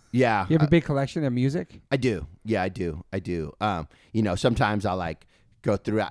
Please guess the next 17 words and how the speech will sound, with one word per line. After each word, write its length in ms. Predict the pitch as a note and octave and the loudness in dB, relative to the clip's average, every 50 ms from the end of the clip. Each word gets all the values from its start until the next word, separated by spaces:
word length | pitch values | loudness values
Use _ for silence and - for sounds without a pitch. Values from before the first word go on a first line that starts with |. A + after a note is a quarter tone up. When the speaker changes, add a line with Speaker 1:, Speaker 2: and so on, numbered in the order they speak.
| - - A#2+ | -8 -6 -4
Speaker 1:
I, 140 | A#2+ A#2 - | -4 -2 -2
I've 120 | A#2 A#2+ G#2 | -2 -2 0
got, 160 | B2 G2+ F2+ | 0 -2 -2
like, 180 | G2 - _ | -4 -8 _
boxes 600 | - F#2+ E2+ E2 F2 - - - F#2+ F#2+ F2+ D2+ F#2 | -6 -6 -6 -6 -10 -10 -8 -4 -4 -4 -4 -4 -6
of 340 | F2 F2 E2 C#2+ - - _ _ _ _ _ _ _ - | -6 -6 -8 -10 -12 -18 _ _ _ _ _ _ _ -6
cassettes 500 | - C#3 - - C#3+ B2 G#2+ F#2+ - - | -6 -6 -2 0 0 0 0 0 -4 -2
even, 300 | G#2+ G2+ F2+ F2+ F2+ F2 | -2 -2 -2 -2 -2 -2
and 160 | G2+ G2 F#2 | -2 -2 -2
sometimes 320 | - A2+ F2+ G2 G2+ F#2 F#2 | -2 -2 -2 -2 -4 -2 -2
I'll, 160 | G2 G2 F#2 - - | -2 -4 -4 -6 -4
I'll 80 | G#2+ G#2+ | -4 -4
go 220 | F2 G2+ G2 F#2+ | -2 -2 -4 -4
through 460 | - - - G2+ G2+ G2 F#2+ F#2+ F#2 F2+ | -4 -4 -4 -4 -2 -2 -2 -2 -4 -4
my 100 | F#2 F2+ | -6 -8
shit. 340 | - - - G#2 F#2+ - - - - - - | -8 -4 -2 -2 -2 -4 -6 -14 -20 -16 -14
Uh, 80 | - | -12